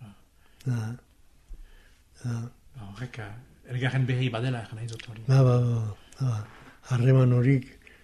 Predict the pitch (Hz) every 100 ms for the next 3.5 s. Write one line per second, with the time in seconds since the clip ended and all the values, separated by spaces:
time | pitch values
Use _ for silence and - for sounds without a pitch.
0 | _ - - 123 120 - 135 123 131 143
1 | 139 127 - 104 - - - - - -
2 | - 139 151 185 170 143 143 120 143 135
3 | 131 104 214 190 107